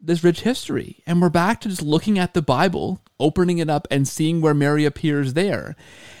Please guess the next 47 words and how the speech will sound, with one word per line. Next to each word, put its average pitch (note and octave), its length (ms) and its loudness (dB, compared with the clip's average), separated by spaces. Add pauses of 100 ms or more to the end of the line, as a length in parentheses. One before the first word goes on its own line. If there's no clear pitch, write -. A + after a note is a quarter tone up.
(140)
And E3+ 140 4
even G3+ 360 4
there, E3 600 2
our D#3+ 180 -4
understanding F#3 520 0
is D#3 160 0
so, A#3+ 560 0
is D3 200 -2
so G#3+ 200 0
paltry C#3 480 -2
because C#3+ 280 -4
we E3 100 4
don't G3 120 2
have F#3 380 -2
the D3+ 100 0
typology D3+ 720 2
that C#3+ 140 0
the C#3+ 60 2
early D3 220 2
church D3+ 260 -4
fathers C#3+ 360 0
taught A#3 340 0
us - 380 -2 (400)
to F3+ 100 -2
understand F3 520 2
her D#3+ 180 2
role B2 600 2
a-, G#2 220 -8
as A2 240 -2
the D3 100 -2
new D3 280 2
Eve G3 320 0
or A2 120 -4
as B2+ 200 -2
the C#3 100 -4
new C#3 300 -2
Ark, F3 260 2
all B2 140 -6
these C#3+ 160 -2
different C#3 260 -4
things. F#3 240 -2
So D#3 80 0
we're D#3 140 2
looking F#3 240 0
at F3 100 -4
the D#3 80 0
Bible D3 460 0